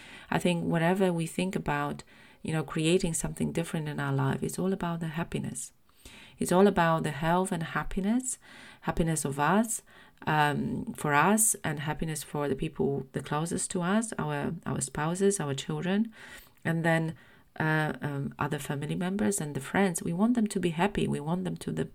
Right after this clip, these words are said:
to thrive. And of course, life is not always like that. Some people have serious challenges in life. And I've learned a lot about that. People who completely do not deserve that,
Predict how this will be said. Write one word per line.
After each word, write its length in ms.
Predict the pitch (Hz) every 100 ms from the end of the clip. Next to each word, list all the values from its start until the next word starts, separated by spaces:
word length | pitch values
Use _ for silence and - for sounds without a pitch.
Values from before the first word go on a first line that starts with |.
| - -
to 100 | 165
thrive. 480 | - 180 185 165 - - - - -
And 100 | 185
of 140 | 185
course, 300 | 190 196 - - _ -
life 260 | 160 185
is 100 | 170
not 120 | 160
always 300 | 151 180 160
like 180 | 156 -
that. 160 | - -
Some 160 | 170
people 260 | 185 196 185
have 200 | 170 165
serious 720 | - - - 160 180 185 185
challenges 560 | - 147 151 156 165 165
in 100 | 151
life. 360 | 131 131 - - - - - - -
And 140 | -
I've 140 | 147 151
learned 320 | 160 160 160
a 80 | 156
lot 380 | 151 165 156 -
about 300 | - 143 135
that. 280 | 139 - - - - -
People 280 | 190 190 185
who 80 | -
completely 460 | 151 - 175 175
do 120 | 165 151
not 380 | 135 143 147
deserve 440 | 160 147 151 139 -
that, 280 | - -